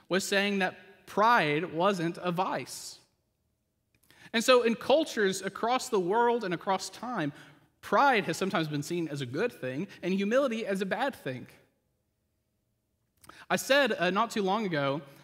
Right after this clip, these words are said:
that, uh, to, to some people that humility might be the most distinctly Christian virtue. Of course, uh, actually, I didn't say it to a few people. I posted it on Facebook, which meant I got a bunch of comments of people arguing with me why it might not be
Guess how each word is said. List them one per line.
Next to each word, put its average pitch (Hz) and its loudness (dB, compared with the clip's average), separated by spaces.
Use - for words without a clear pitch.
that, 165 0
uh, 143 -8
to, 151 -4
to 165 -10
some 151 -8
people 165 -4
that 151 -4
humility 180 0
might 220 4
be 240 0
the 208 -2
most 175 -2
distinctly 233 -4
Christian 202 -2
virtue. 135 -6
Of 180 0
course, 233 2
uh, 151 -10
actually, 185 2
I 143 0
didn't 180 0
say 175 -4
it 151 -6
to 156 -6
a 143 -4
few 165 -8
people. 165 -8
I 135 -4
posted 233 -2
it 185 0
on 151 0
Facebook, 165 -6
which - -8
meant 196 -2
I 175 6
got 190 4
a - -2
bunch 254 4
of 240 -2
comments 196 0
of 156 -6
people 202 -2
arguing 196 2
with 147 -2
me 156 -2
why 165 4
it 156 -2
might 208 0
not 175 -4
be 156 0